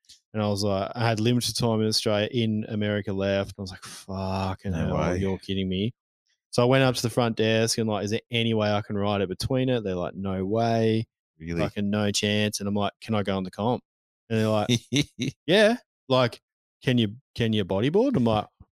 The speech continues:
Speaker 1: "I'm an ocean
Speaker 2: I can,
Speaker 1: bodyboarder.
Speaker 2: I can
Speaker 1: Like, I've
Speaker 2: bodyboard in
Speaker 1: never
Speaker 2: the
Speaker 1: ridden
Speaker 2: ocean.
Speaker 1: this thing."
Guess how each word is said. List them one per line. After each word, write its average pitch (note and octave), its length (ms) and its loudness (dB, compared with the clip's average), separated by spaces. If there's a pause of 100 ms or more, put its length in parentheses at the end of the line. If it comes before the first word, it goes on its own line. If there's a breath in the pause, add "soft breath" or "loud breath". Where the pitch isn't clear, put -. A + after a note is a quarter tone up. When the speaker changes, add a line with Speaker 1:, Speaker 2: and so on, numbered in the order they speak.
(300)
Speaker 1:
"I'm G2+ 140 -2
an D#2+ 60 -6 (120)
ocean B3+ 200 0
Speaker 2:
I A#2+ 160 4
can, C3+ 80 2
Speaker 1:
bodyboarder. G#3+ 200 4
Speaker 2:
I E4+ 40 4
can E4 80 4
Speaker 1:
Like, C3+ 200 4
I've - 60 6 (100)
Speaker 2:
bodyboard - 80 0
in E3+ 60 6
Speaker 1:
never E3+ 180 6
Speaker 2:
the E3+ 100 6
Speaker 1:
ridden F3 240 4
Speaker 2:
ocean. A#3 60 6
Speaker 1:
this - 260 4
thing." D4 240 4